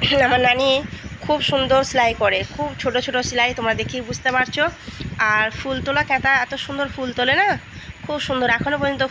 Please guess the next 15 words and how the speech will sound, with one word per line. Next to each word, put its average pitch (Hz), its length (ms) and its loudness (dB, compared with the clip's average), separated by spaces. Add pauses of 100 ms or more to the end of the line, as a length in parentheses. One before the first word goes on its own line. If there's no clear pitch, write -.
ফুল 254 140 -2
তুলতে 240 340 -2
পারতো 226 280 -2
ভালো। 190 340 -2 (1700)
ফুল 254 100 0
তোলা 247 200 2
কাঁথা 240 240 2
আমার 240 140 4
কাছে 247 220 0
নেই, 302 180 4
থাকলে 214 260 0
দেখাতাম। 226 480 2 (1300)
আর 202 240 0
এই 214 160 0
যে 285 160 -4